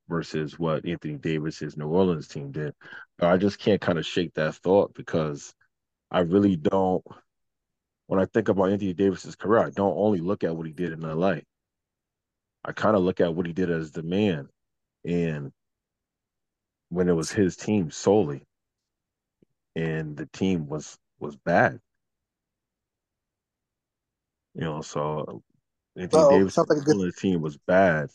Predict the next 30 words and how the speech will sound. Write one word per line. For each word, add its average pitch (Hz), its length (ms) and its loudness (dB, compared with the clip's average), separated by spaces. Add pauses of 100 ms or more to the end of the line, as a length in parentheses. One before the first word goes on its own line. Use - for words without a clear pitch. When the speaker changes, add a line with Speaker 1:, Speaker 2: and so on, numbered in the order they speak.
(420)
Speaker 2:
sounds 156 120 0
like 143 80 2
a - 60 -14
good 139 160 2
Speaker 1:
and - 0 -
Speaker 2:
place 160 200 4
Speaker 1:
they - 20 -2
Speaker 2:
for 85 60 -2
me 92 60 2
Speaker 1:
made 87 60 2
Speaker 2:
to - 40 -2
Speaker 1:
it. 151 120 2
Speaker 2:
jump 151 80 -4
in. 147 80 0 (1400)
Speaker 1:
What's - 220 2
that? 101 220 6 (580)
Speaker 2:
Sounds 160 140 2
like 139 80 4
a 135 60 0
good 143 160 2
place 143 200 0
for 143 60 -12
me 131 100 -6
to 127 60 -12
jump 135 220 -6
in. - 580 -10
<laughs> - 20 -16 (1400)
Speaker 1:
Oh, 120 160 4
of 80 60 -8
course. - 460 0